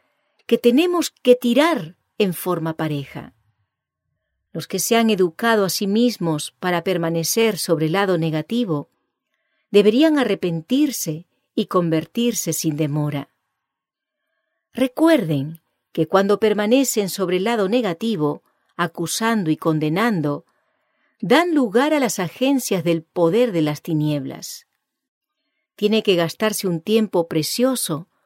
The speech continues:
luchando contra esas agencias, porque hubo quienes rehusaron colocarse en el lado positivo. "Nada hagáis por contienda o por vanagloria". Filipenses capítulo dos,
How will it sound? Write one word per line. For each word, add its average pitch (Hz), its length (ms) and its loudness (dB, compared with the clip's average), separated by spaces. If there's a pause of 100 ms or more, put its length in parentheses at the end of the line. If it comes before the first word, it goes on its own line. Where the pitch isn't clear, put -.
(420)
luchando 254 680 2
contra 185 500 -2
esas 247 440 -2
agencias, 151 840 -6 (880)
porque 233 320 6
hubo 330 280 4
quienes 226 380 0
rehusaron 190 640 2
colocarse 175 960 0 (320)
en 180 160 0
el 156 160 0
lado 170 320 0
positivo. 147 800 -6 (1200)
"Nada 247 640 0
hagáis 190 400 -2
por 185 180 -2
contienda 170 840 -2 (340)
o 202 160 -2
por 175 180 -2
vanagloria". 156 840 -2 (560)
Filipenses 202 800 -2
capítulo 190 540 -2
dos, 165 420 -2